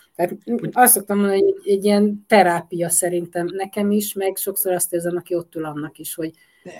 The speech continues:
Speaker 2: de
Speaker 1: felnőtt
Speaker 2: ennek van
Speaker 1: emberek, hogy elsírják magukat, ja, hogy erről még soha nem beszéltem, vagy soha nem kérdeztek még erről. És akkor arra jutok, hogy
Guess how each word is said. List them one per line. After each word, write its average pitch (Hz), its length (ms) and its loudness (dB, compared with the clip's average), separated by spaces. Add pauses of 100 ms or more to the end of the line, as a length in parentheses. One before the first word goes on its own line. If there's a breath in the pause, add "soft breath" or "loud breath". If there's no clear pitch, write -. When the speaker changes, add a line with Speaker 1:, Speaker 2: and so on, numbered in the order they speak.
(120)
Speaker 2:
de 170 60 0
Speaker 1:
felnőtt 185 400 6
Speaker 2:
ennek 196 80 4
van 180 120 2
Speaker 1:
emberek, 175 180 2 (340)
hogy 381 160 2 (480)
elsírják 208 760 4
magukat, 190 500 -2
ja, 214 120 6
hogy 220 180 2
erről 208 260 2
még 185 180 -4
soha 170 280 -4
nem 196 200 0
beszéltem, 185 680 -2
vagy 160 160 -10 (240 soft breath)
soha 170 300 0
nem 190 220 0
kérdeztek 185 760 2
még 175 260 0
erről. 175 480 2 (320 loud breath)
És - 80 -20
akkor 240 180 2
arra 226 240 8
jutok, 208 320 4
hogy 208 300 0